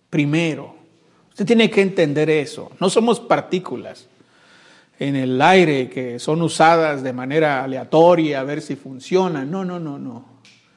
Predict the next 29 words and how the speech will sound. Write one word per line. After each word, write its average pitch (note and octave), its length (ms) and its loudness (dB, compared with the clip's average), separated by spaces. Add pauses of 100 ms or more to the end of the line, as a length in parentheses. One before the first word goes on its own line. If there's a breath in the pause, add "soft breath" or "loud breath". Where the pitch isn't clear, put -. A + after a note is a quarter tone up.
(400 soft breath)
Primero G3 360 4
usted A#3 240 4
tiene G#3+ 300 2
que G3 420 8
grabarse D#3 840 4
eso. A#2+ 520 -10
Dios F#3 380 4
lo E3+ 80 2
ha D#3 120 -2
puesto E3+ 280 -2
en D#3+ 80 -4
esta D#3 260 -2
vida C#3 300 -2
con C3 180 -4
un C3+ 220 -6
propósito. - 840 -6 (2000 soft breath)
Yo G3 160 6
le E4 120 8
advierto F#3+ 460 4
que E3+ 120 0
si D3 100 -2
usted A3+ 220 2
no A#3 80 0
hace G3 200 0
nada, C#3+ 400 0
que C#3+ 120 -2
si D3+ 100 -4
usted E3 260 -2
calla, C#3 520 -2